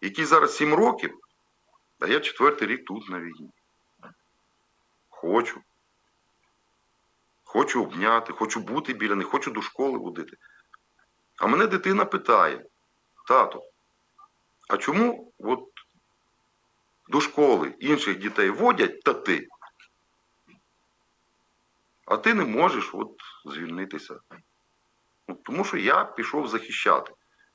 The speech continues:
свою сім'ю, свою землю, свій дім. А інші тати, ну,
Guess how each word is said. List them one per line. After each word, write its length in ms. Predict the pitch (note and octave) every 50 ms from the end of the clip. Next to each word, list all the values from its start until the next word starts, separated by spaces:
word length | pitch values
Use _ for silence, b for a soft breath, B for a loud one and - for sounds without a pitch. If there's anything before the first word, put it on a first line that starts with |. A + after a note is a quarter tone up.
| _ _ _ _ _ _ _ _ _ _ _ _ _ _ - - -
свою 280 | - G#2+ D#3 G3+ A3
сім'ю, 640 | - - - A2 F#2 F2 F2 F#2+ A2 A#2 A#2+ G#2+ G2 - _ _ _ _ _ _ _ _ _ _
свою 340 | - - - G#2+ D3+ E3 C#3+
землю, 500 | - - G#2 A2+ A2+ A2+ A2 F2 D2+ C#2
свій 320 | - - - F2 A#2+ A#2
дім. 380 | F2+ D2+ D#2 F#2 G#2 F#2+ D#2+ C#2 _ _ _ _ _ _ _ _ _ _ _ _ _ _ _ _ _ _ _ _ _ _ _ _ _ _ _ _ _ _ _ _ _ _ _ -
А 100 | - D3+
інші 400 | B3 C4 C4+ C4 - - - B2+
тати, 340 | B2 - D#2+ - - - - -
ну, 260 | - F#3+ A3 G3+